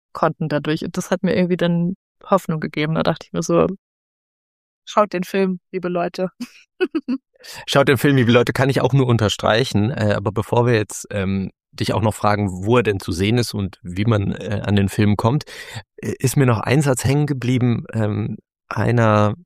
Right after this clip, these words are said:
Speaker 2: äh, Person, die ihr interviewt habt, die hat gesagt, „Das Private ist politisch“, also quasi ein Sponti-Spruch aus den siebzigern, achtziger Jahren. Ähm, und wenn ich so den Film anschaue, dann gebt ihr ja viel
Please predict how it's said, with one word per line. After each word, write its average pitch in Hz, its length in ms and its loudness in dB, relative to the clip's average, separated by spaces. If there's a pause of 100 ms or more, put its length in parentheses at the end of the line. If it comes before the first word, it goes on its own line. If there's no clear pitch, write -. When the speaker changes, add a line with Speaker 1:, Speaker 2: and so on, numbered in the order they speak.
(140)
Speaker 2:
äh, 110 240 -4
Person, 110 440 2
die 107 120 0
ihr 104 80 2
interviewt 104 460 -2
habt, 107 180 -2
die 107 60 2
hat 101 120 -2
gesagt, 107 480 -2 (1300)
„Das - 280 2
Private 120 480 2
ist 123 140 0
politisch“, 101 580 0 (220)
also 101 280 0
quasi 101 320 0
ein 95 140 2
Sponti-Spruch - 600 -2
aus 92 140 -4
den 87 160 -2
siebzigern, 87 440 -4
achtziger - 520 -4
Jahren. 113 380 -2 (460)
Ähm, 98 400 -2 (160)
und 117 280 2 (180)
wenn 117 200 4
ich 123 120 0
so 123 80 0
den 117 160 4
Film 120 400 2 (280)
anschaue, 139 720 -2 (580)
dann 113 220 0
gebt 120 240 -2
ihr 131 60 4
ja 107 140 2
viel 131 340 -4